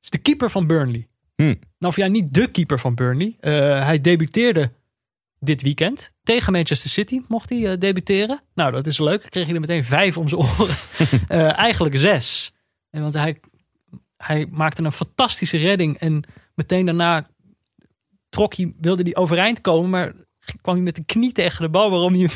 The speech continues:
Speaker 1: waardoor hij hem in zijn eigen goal
Speaker 2: Oh, een beetje Jeroen Soet moment. Ik heb het niet gezien dit weekend, maar
Speaker 1: Nou ja, maar die werd afgekeurd omdat er buitenspel aan vooraf ging.
Speaker 2: Oh.
Speaker 1: Dus, eh, daar kwam hij nog goed weg. Eh, maar ja, goed, hij kreeg er dus vijf om zijn oren. Ehm, verder is het zo.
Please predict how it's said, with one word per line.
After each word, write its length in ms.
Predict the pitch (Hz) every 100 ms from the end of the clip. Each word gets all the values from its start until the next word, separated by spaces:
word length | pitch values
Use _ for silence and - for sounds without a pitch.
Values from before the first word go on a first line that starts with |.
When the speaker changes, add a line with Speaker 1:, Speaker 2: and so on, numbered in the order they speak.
| -
Speaker 1:
waardoor 260 | 170 185 190
hij 80 |
hem 120 | 180 165
in 100 | 185
zijn 140 | -
eigen 300 | 196 202 156
goal 360 | 165 247 156 143 _ _ _ _ -
Speaker 2:
Oh, 80 | 120
een 60 | 120
beetje 240 | 123 107
Jeroen 260 | 113 117 120
Soet 240 | 190 -
moment. 280 | 147 92 87
Ik 60 |
heb 100 | 135
het 80 | 123
niet 120 | 127
gezien 240 | 104 - 170
dit 120 | 95
weekend, 280 | 85 82 78
maar 300 | 92 92 - _
Speaker 1:
Nou 180 | 202 202
ja, 100 | 202
maar 100 | 202
die 80 | 220
werd 140 | 214
afgekeurd 520 | 220 - 202 196 190
omdat 180 | 196 185
er 60 | 175
buitenspel 480 | 185 185 - 214 151
aan 80 | 123
vooraf 260 | 135 135
ging. 260 | - 143 190 -
Speaker 2:
Oh. 260 | 95 78 -
Speaker 1:
Dus, 340 | 156 151 -
eh, 80 | 165 151 151 147 156 139
daar 140 | 151
kwam 160 | 165 170
hij 80 | 156
nog 140 | 151
goed 200 | - 139
weg. 420 | 151 156 - - -
Eh, 220 | 143 143
maar 180 | 151 151
ja, 100 | 131
goed, 180 | - 165
hij 80 |
kreeg 140 | 170 180
er 60 |
dus 120 | 160 -
vijf 300 | 202 220 -
om 80 | 143
zijn 140 | -
oren. 300 | 151 196 285 _ _
Ehm, 500 | 165 175 175 175 156 - _ _
verder 280 | - 240 214
is 100 | 165
het 120 | 151
zo. 340 | - 139 208